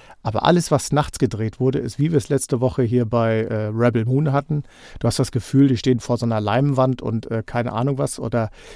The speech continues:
wenn die mit dem Auto fahren, siehst du auf der Scheibe richtig, dass das irgendwie, äh, nur so ein, äh, Film abgespielt wird,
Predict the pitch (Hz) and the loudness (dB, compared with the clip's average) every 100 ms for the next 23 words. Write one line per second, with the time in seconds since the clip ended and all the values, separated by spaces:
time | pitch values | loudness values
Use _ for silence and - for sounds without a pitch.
0 | - 117 117 113 104 - 139 147 - 131 | -4 0 2 0 -2 2 4 2 2 0
1 | 117 127 - - - 123 - 123 139 135 | 2 -2 -2 -6 -4 -4 -2 2 4 4
2 | 117 131 - 123 123 - 120 311 131 117 | 4 0 0 -2 -2 -4 -6 -4 -6 -2
3 | 135 143 120 120 117 117 117 110 - 117 | -2 0 -2 -2 -2 0 -2 -4 -6 -6
4 | 110 - 139 160 - - 151 - 156 147 | -4 0 2 2 -4 -4 -4 0 -2 0
5 | 160 | -2